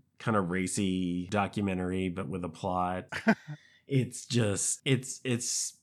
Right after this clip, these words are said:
Speaker 1: silly, but it's, it's also, of course they're doing it. I mean,
Speaker 2: Yeah.
Speaker 1: of course they're selling merch.
Speaker 2: Go Wang Wei or Steve Bannon or Robert Mercer gave them a bunch of money to go make a movie like that, and here we are.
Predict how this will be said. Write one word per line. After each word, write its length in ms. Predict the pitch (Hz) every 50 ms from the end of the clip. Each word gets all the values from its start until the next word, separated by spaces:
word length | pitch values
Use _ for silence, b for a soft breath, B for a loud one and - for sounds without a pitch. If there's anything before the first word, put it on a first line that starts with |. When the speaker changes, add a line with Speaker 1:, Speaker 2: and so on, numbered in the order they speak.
| _ _ _
Speaker 1:
silly, 600 | - - - - 113 110 107 107 110 107 107 107
but 160 | 98 101 101
it's, 240 | 101 101 101 - - -
it's 200 | 123 117 - 113
also, 960 | 104 101 98 98 - - 104 98 95 92 92 92 95 92 92 95 95 98 - _
of 160 | - 104 104 -
course 240 | 180 196 196 -
they're 100 | - -
doing 320 | 80 78 69 69 71 65 65
it. 100 | - -
I 60 | 90
mean, 160 | 104 101 98
Speaker 2:
Yeah. 60 | 98
Speaker 1:
of 100 | 151 -
course 260 | - - 120 117 113 -
they're 80 | - 104
selling 320 | 98 - 104 101 101 92
merch. 560 | 90 87 87 87 90 92 92 90 - - - - 120
Speaker 2:
Go 220 | 110 135 135 139 139
Wang 240 | 135 139 135 135
Wei 360 | 135 135 135 135 135 135 135 135
or 180 | 127 120 117
Steve 460 | 110 - - - - 143 135 123 120
Bannon 500 | 117 127 123 123 127 127 127 127 127 127
or 140 | 123 117 117 -
Robert 280 | 131 127 123 120 107
Mercer 340 | 107 117 123 123 - - 127
gave 300 | 117 117 120 120 120 113
them 180 | 123 123 120 120
a 40 |
bunch 200 | 117 127 123 117
of 60 | - 120
money 260 | 123 127 127 127 123
to 60 | 120
go 100 | 120 123
make 240 | 117 120 123 120 107
a 40 | 120
movie 260 | 110 117 123 113 120
like 220 | 117 117 113 107 -
that, 320 | 123 117 120 131 160 143
and 180 | 120 110 107 110
here 140 | 117 123
we 80 | 123 131
are. 180 | 151 165 139 113